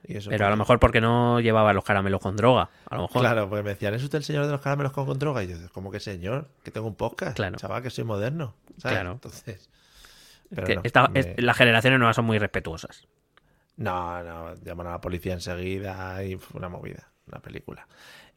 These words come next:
Speaker 1: Eh, me hizo, me hizo especial, eh, ilusión, bueno, estás, eh, poniendo alguna cosita muy rica en el Twitter de Eso También Es Política, que animamos a la gente a seguirlo.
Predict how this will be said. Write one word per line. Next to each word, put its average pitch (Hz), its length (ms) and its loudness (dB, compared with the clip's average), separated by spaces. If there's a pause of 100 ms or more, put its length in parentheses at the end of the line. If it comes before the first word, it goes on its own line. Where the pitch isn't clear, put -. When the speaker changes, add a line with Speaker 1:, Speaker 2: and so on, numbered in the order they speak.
Speaker 1:
Eh, 110 340 -2
me 101 760 -6
hizo, 151 460 2
me 123 380 -4
hizo 120 140 -4
especial, 139 440 0
eh, 120 320 -2
ilusión, 123 500 0
bueno, 127 200 -4 (240)
estás, 110 640 -6 (440)
eh, 117 260 -4
poniendo 123 280 -2
alguna 120 180 0
cosita 117 380 -2
muy 117 160 -2
rica 117 180 -4
en 113 80 -2
el 113 120 -4
Twitter 117 280 -2
de 113 60 -4
Eso 107 100 -8
También 110 220 -6
Es 104 60 -8
Política, 123 580 -6 (200)
que - 120 -8
animamos 107 480 -8
a 107 320 -8
la 104 100 -10
gente 107 240 -10
a - 20 -10
seguirlo. 123 480 -4